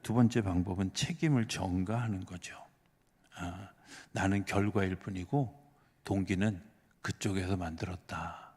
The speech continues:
이런 겁니다. 우리가 잘 아는 이천일년도에, 어, 탈레반이 범한, 어,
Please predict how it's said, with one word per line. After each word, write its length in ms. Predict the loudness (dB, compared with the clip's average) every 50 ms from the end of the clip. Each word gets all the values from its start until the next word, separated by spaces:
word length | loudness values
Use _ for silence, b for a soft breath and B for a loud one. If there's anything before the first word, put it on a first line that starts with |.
| _ _ -8
이런 220 | -6 -4 -4 -4
겁니다. 460 | -4 -8 -12 -14 -16 -18 -18 -20 -20 -20 _ _ _ _ -20 B B B B B B B B B 0
우리가 220 | 2 2 4 2
잘 220 | 2 0 0 2
아는 200 | 2 2 2 2
이천일년도에, 1080 | 2 2 2 2 2 2 2 2 2 2 2 2 0 0 -2 -2 0 0 0 0 0 -2 -6 -12 -20 -20 _ _ _ -20 -12 -8
어, 220 | -6 -6 -4 -6 -6 -8
탈레반이 580 | -4 -2 -2 0 0 -2 -2 -2 -2 -2 -4 -6
범한, 480 | -6 -4 -2 0 2 4 4 2 0 -4 -10 B B B B B B B B B B B B B B B B B B B B B B B B B _ -4
어, 560 | -2 0 0 -2 -4 -6 -8 -10 -12 -14 -16